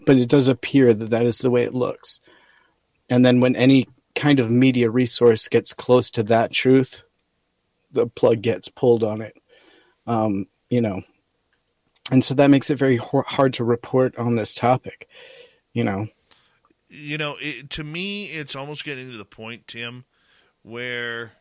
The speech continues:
Speaker 2: do we, do we continue,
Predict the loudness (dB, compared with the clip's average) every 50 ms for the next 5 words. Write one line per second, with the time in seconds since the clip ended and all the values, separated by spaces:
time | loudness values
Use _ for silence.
0 | _ _ _ _ _ _ _ _ _ _ _ _ _ _ _ _ _ _ _ _
1 | -20 -20 -18 -14 -10 -10 -10 -10 -10 -12 -12 -12 -12 -10 -10 -12 -12 -12 -12 -14
2 | -16 -18 _ _ _ _ _ _ _ _ _ _ _ _ _ _ _ _ _ _
3 | _ _ _ _ _ _ _ _ _ _ _ _ -20 -14 -12 -12 -10 -8 -10 -10
4 | -12 -14 -18 -18 -16 -12 -12 -12 -10 -10 -14 -12 -12 -12 -10 -10 -8 -8 -8 -10
5 | -10 -10 -12 -12 -14 -16 -16